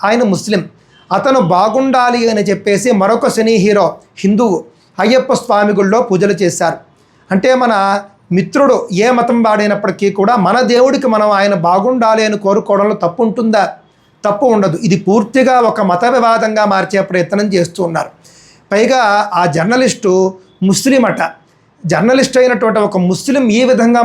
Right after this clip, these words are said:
మాట్లాడడం ఏమిటంటే ఆశ్చర్యంగా లేదా? ఇది కొన్ని వర్గాలు చేసేటటువంటి పనులు. ఈ విధంగా కేరళ రాష్ట్రంలో ఉన్నటువంటి ముస్లింలు హిందువులకు నేర్పిస్తూ ఉన్నటువంటి పాఠం ఏమిటి అని అంటే కనుక, మీరు అన్ని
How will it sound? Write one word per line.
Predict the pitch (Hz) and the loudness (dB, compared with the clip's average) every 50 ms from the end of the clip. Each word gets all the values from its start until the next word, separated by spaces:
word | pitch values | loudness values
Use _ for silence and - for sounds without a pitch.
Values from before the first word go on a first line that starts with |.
| 226 208 | 2 0
మాట్లాడడం | 208 202 - 208 208 185 202 196 | 0 0 -2 -2 -2 0 0 0
ఏమిటంటే | 190 190 202 202 208 196 190 | 0 0 -2 -2 0 0 0
ఆశ్చర్యంగా | 190 - - 233 233 240 233 226 226 208 190 | -2 -2 -2 -2 0 2 2 2 2 2 2
లేదా? | 180 180 185 175 147 - - _ _ _ _ _ _ _ _ _ _ - 180 | 0 0 0 -2 -4 -6 -12 _ _ _ _ _ _ _ _ _ _ -2 0
ఇది | 160 247 269 147 - - - - - _ _ _ - | 2 2 2 0 -2 -4 -14 -20 -20 _ _ _ -2
కొన్ని | 214 220 226 240 254 233 196 190 196 202 208 202 208 - _ _ _ 180 175 | 2 2 4 4 4 2 2 2 2 2 0 -2 -4 -12 _ _ _ -4 -2
వర్గాలు | 180 202 196 190 247 247 247 233 226 - 208 | 0 0 0 2 2 2 2 0 0 0 0
చేసేటటువంటి | 196 190 202 202 196 - 170 208 180 175 165 165 165 165 | 0 0 0 0 -2 -2 -2 0 -2 -2 0 -2 -4 -2
పనులు. | 196 185 202 208 196 - - - _ _ - _ _ _ 196 214 | 0 0 0 0 0 -2 -6 -12 _ _ -20 _ _ _ 0 2
ఈ | 226 185 | 2 2
విధంగా | 190 165 185 214 233 240 247 240 233 233 | 2 2 2 2 2 2 2 0 0 -2
కేరళ | 196 196 220 240 262 254 247 240 220 | -2 0 0 2 2 2 2 2 0
రాష్ట్రంలో | 220 196 - - 220 220 214 208 208 208 | 0 -2 -2 -4 -4 0 0 2 2 2
ఉన్నటువంటి | 202 196 196 202 185 165 185 180 175 | 0 -2 -2 -4 -4 -2 -2 -2 -2
ముస్లింలు | 165 - 254 247 254 233 214 180 175 175 175 175 175 - - _ _ _ - | -2 -2 -2 0 2 2 2 2 4 2 2 0 -2 -8 -18 _ _ _ -4
హిందువులకు | 185 208 226 262 254 269 262 254 254 254 226 208 | -2 0 2 2 2 2 2 2 0 0 0 0
నేర్పిస్తూ | 214 208 202 - 214 - - - 214 208 | 0 -2 -2 -2 -4 -4 -2 -2 -2 0
ఉన్నటువంటి | 208 202 180 190 196 185 165 185 - - | 0 -2 0 -2 -4 -2 -2 -4 -2 0
పాఠం | 180 196 196 208 226 240 233 208 196 | 0 0 0 0 0 0 2 2 2
ఏమిటి | 196 196 190 202 220 208 214 | 2 0 0 0 0 0 0
అని | 214 196 | 0 0
అంటే | 180 - 190 190 185 | 0 0 -2 -2 0
కనుక, | 175 165 160 165 - 220 247 240 240 - - - - - - _ _ _ _ _ | 0 -2 -2 0 0 -2 -2 -2 -4 -10 -16 -20 -20 -20 -20 _ _ _ _ _
మీరు | 196 202 240 277 285 240 214 196 196 196 202 208 202 - - _ _ _ _ 185 | 0 2 2 4 4 4 2 2 2 2 2 0 -2 -6 -14 _ _ _ _ -2
అన్ని | 202 226 247 262 277 | 0 0 2 2 2